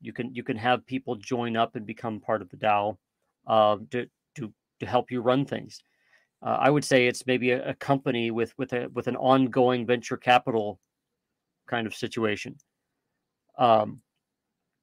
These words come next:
I have a feeling that the whole concept is still sussing itself out.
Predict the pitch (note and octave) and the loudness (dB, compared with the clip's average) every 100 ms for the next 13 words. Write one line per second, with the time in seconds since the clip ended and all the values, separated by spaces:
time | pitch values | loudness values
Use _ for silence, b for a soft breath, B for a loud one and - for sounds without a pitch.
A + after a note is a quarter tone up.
0 | _ _ _ _ _ _ _ _ _ _ | _ _ _ _ _ _ _ _ _ _
1 | _ _ _ _ _ _ _ - E3+ D3 | _ _ _ _ _ _ _ 2 6 6
2 | A#2+ D#3+ F3+ E3 - D#3 D#3 D#3 D#3 D#3+ | 8 8 8 6 2 2 4 4 2 0
3 | D#3 C3 C3 C3+ D3+ D3 B2 D3 D3 - | 0 4 4 0 -8 -4 -4 -4 -4 0
4 | C#3 D3+ D3+ D#3 D#3+ - - C3 - D3+ | 0 0 2 2 2 -2 -6 -6 -4 -2
5 | C#3+ C#3 C3+ _ - - D3+ - D3+ C#3+ | 0 0 -4 _ -14 0 2 2 -2 -2
6 | - - B2+ - A2+ C3 E3 | -4 2 2 4 4 4 0